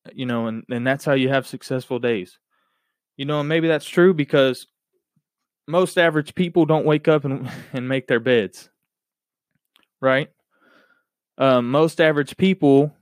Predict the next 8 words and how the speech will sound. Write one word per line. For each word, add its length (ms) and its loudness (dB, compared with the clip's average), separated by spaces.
don't 240 0
start 340 0
podcasts. 800 -2
<laughs> 200 -14
I 120 0
started 360 0
this 140 -4
podcast 720 -2